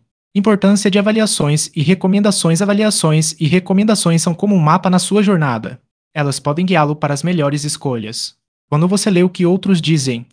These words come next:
você ganha uma visão mais clara do que esperar. Um arquiteto bem avaliado pode fazer toda a diferença no seu projeto. Ferramentas para ajudar na sua escolha de arquitetos. Existem várias ferramentas que podem facilitar sua busca.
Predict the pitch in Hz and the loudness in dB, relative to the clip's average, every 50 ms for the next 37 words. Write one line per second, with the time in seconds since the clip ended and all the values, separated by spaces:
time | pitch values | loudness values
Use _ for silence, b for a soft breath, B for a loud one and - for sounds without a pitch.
0 | _ _ 139 143 143 - 202 180 165 175 175 170 175 175 180 180 170 208 190 165 | _ _ -6 -6 -4 -2 -2 0 2 2 2 2 2 0 0 0 0 0 0 0
1 | 185 175 156 151 160 160 - - - 156 151 151 151 143 156 156 160 156 - - | 0 0 2 0 0 -2 -2 -2 -2 0 0 0 0 -2 -4 -4 -4 -6 -6 -6
2 | - 147 143 127 113 107 120 - _ _ _ _ _ _ _ 170 175 180 185 180 | -4 -4 -2 -2 -2 -4 -8 -12 _ _ _ _ _ _ _ 0 2 2 0 0
3 | 180 - - 151 156 190 185 151 143 147 160 180 190 190 208 196 180 160 156 160 | -2 -2 -2 -2 -2 -2 -2 -2 0 0 0 0 0 0 2 2 2 2 2 0
4 | 165 156 160 - 139 131 147 156 - - 170 139 160 185 180 - 196 226 226 240 | 0 -2 -2 -2 -2 -2 -2 -4 -2 -2 -2 0 0 -2 -2 -2 -2 0 0 0
5 | 226 190 214 - - 208 170 165 165 - 165 151 143 - 165 156 156 165 165 139 | 0 0 0 -2 -2 0 0 0 -2 -2 -2 -4 -2 -2 -2 -4 -2 -2 -2 0
6 | 131 143 131 113 104 - - - - _ _ _ _ _ _ - 139 156 165 165 | 0 0 -2 -2 -4 -8 -14 -20 -20 _ _ _ _ _ _ -8 -6 -4 -4 -6
7 | 156 160 147 139 - - - 180 185 196 190 208 190 156 143 160 175 180 175 - | -6 -6 -8 -10 -8 -6 -6 -4 -2 -2 -2 -2 -2 -2 -2 -2 -2 -4 -6 -6
8 | - 180 185 180 - - - 151 147 147 147 143 151 160 165 - 170 156 - 165 | -6 -6 -6 -6 -6 -6 -4 -4 -2 -2 -4 -4 -4 -6 -6 -6 -8 -6 -6 -6
9 | 180 175 185 160 170 165 135 160 165 - - 226 220 196 151 151 160 160 170 - | -6 -6 -6 -6 -4 -4 -4 -6 -8 -8 -6 -6 -4 -2 -2 -2 -2 -2 -4 -6
10 | - - 185 185 180 175 165 160 - 156 - - - 170 - _ - 190 202 202 | -6 -6 -4 -4 -4 -4 -6 -6 -6 -10 -10 -10 -10 -10 -10 _ -6 -4 -2 -2
11 | 226 220 220 220 214 214 - 220 208 196 202 175 175 170 160 - 170 147 135 135 | -4 -4 -2 -4 -4 -4 -4 -6 -6 -6 -4 -4 -4 -4 -4 -6 -8 -8 -6 -8
12 | 123 120 - - - - 113 110 | -8 -8 -10 -12 -14 -18 -20 -20